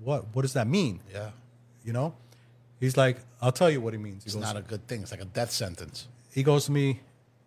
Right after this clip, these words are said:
Speaker 1: "I'll tell you something," he goes, 'cause we were close, we were good friends. You know, he goes to me, "Now that I heard your voice," he goes, "I know I'm gonna pass away."
Speaker 2: Wow.
Speaker 1: I'm like,
Speaker 2: Damn.
Speaker 1: "Yo, dude, don't say that,
Speaker 2: That's
Speaker 1: bro."
Speaker 2: powerful shit.
Speaker 1: I'm like, "Don't say that, bro."
Speaker 2: That's powerful stuff.
Speaker 1: And I was like, "Don't say that.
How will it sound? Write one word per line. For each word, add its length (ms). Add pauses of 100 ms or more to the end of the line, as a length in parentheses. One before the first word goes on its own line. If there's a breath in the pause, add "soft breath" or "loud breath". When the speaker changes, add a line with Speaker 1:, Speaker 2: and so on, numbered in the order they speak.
(500)
Speaker 1:
"I'll 140
tell 180
you 120
something," 360
he 40
goes, 220
'cause 160
we 120
were 80
close, 440
we 80
were 160
good 160
friends. 400
You 60
know, 80
he 80
goes 200
to 60
me, 160 (800 soft breath)
"Now 240
that 160
I 80
heard 320
your 120
voice," 460
he 100
goes, 400 (300)
"I 100
know 140
I'm 100
gonna 180
pass 320
away." 200 (380)
Speaker 2:
Wow. 640
Speaker 1:
I'm 120
like, 360
Speaker 2:
Damn. 320
Speaker 1:
"Yo, 220
dude, 260
don't 200
say 220
that, 100
Speaker 2:
That's 200
Speaker 1:
bro." 60 (100)
Speaker 2:
powerful 300
shit. 180
Speaker 1:
I'm 100
like, 180
"Don't 180
say 220
that, 200
bro." 180
Speaker 2:
That's 140
powerful 460
stuff. 320
Speaker 1:
And 80
I 40
was 120
like, 160
"Don't 180
say 200
that. 240